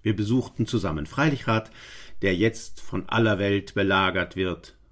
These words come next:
Soeben hatten ihn Dulla, Auerbach und Clemens Brentano verlassen, und da wir hörten, dass sich für den Nachmittag eine Gesellschaft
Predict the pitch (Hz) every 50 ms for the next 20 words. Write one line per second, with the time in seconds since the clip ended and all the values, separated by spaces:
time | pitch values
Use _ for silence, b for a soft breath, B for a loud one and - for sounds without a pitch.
0 | - - 120 107 - - 131 123 120 113 - 113 104 98 90 85 113 - - 120
1 | 117 113 120 123 120 107 131 135 131 120 113 107 - - - 135 135 123 123 117
2 | - 110 107 - - - - 107 - - - 113 113 104 98 95 - - - 95
3 | 95 95 - 98 90 92 92 90 85 - 87 80 80 82 80 - - 95 82 B
4 | B B B B B B B B B B B B B B B - - - - -
5 | 80 76 82 82 73 76 107 110 110 110 - - - 101 90 - b b b b
6 | b b b - - - - - - - - - - - - - - - - -
7 | 95 85 - - - - - - - 92 82 - 73 73 71 78 92 95 - -
8 | 110 104 - 98 87 - - - 87 87 78 85 80 82 82 78 - - 78 -
9 | - - -